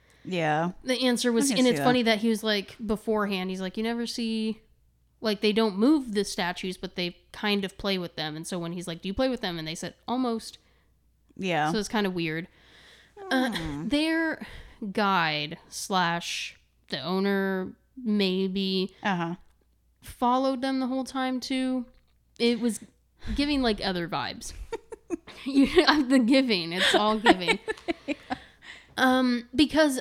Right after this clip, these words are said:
Speaker 2: I re-, I didn't even notice he was still there at this point until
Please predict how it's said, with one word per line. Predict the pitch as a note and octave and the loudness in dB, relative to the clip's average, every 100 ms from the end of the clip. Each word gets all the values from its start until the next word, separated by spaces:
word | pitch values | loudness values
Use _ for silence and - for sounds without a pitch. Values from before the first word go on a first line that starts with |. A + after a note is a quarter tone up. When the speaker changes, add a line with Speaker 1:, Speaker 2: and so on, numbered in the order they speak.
| - | 2
Speaker 2:
I | A#3+ | 2
re-, | A#3 C#4 | 4 2
I | A3+ | 4
didn't | C4+ D4+ | 6 6
even | C4+ | 6
notice | G#3 G#3 G3 | 4 2 0
he | G3 | -2
was | F#3 - | -4 -2
still | - G3 | 0 0
there | F#3+ F3+ | 0 -2
at | F3+ | -2
this | F#3+ F3+ | -6 -8
point | - F#3+ E3+ - | -6 -4 -4 -4
until | G3+ F#3 - - G3+ G3 F#3 F#3 | -6 -4 -4 0 2 2 0 -4